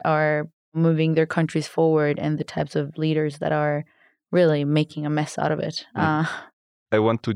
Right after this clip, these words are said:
Speaker 2: jump to the music side of your life, uh, how it relates to all this more visual side, I would say.
Speaker 1: Yeah.
Speaker 2: Um, the photography, the
Speaker 1: Right.
Speaker 2: art,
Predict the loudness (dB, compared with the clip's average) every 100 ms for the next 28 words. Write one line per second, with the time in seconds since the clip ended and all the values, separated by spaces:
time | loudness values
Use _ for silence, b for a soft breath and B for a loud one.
0 | -4 0 2 2 -4 _ -6 -2 0 0
1 | -4 -10 -8 -2 0 0 0 -2 -4 -10
2 | -10 -20 _ -8 -2 -2 -2 -6 -8 -4
3 | -4 -4 -4 -6 -10 _ _ _ -2 -2
4 | 0 0 2 0 0 -2 2 2 0 -6
5 | -18 -10 -2 0 2 0 -4 -8 -10 -18
6 | -20 _ _ -2 -2 0 0 2 0 0
7 | 0 -2 -4 _ -12 -10 -10 -10 -12 -14
8 | _ _ _ 2 2 2 -4 -6 -6 -2
9 | 0 0 -2 -2 -4 0 4 4 2 -6
10 | _ 2 2 0 -4